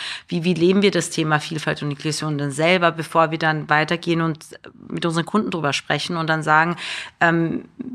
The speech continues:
wir, wir, ähm, wir, wir verschieben so ein bisschen die Grenzen und, und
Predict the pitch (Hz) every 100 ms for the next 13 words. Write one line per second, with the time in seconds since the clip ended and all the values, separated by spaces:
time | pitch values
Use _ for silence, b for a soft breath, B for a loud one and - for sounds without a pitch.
0 | - 175 175 165 156 - 170 160 160 156
1 | 151 147 151 151 - - 156 156 165 160
2 | 151 - - 170 196 190 180 170 - 165
3 | 165 - 165 190 - 185 165 165 160 -
4 | 160